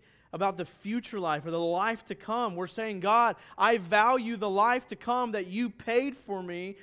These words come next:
through the blood of Jesus Christ. And I'm gonna train myself in godliness because I value the life to come."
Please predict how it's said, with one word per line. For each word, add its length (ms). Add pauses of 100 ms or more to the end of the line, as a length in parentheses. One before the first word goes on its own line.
(180)
through 140
the 100
blood 260
of 120
Jesus 340
Christ. 480 (140)
And 80
I'm 40
gonna 140
train 460
myself 440
in 140
godliness 500 (140)
because 240
I 140
value 960 (180)
the 80
life 560 (220)
to 100
come." 460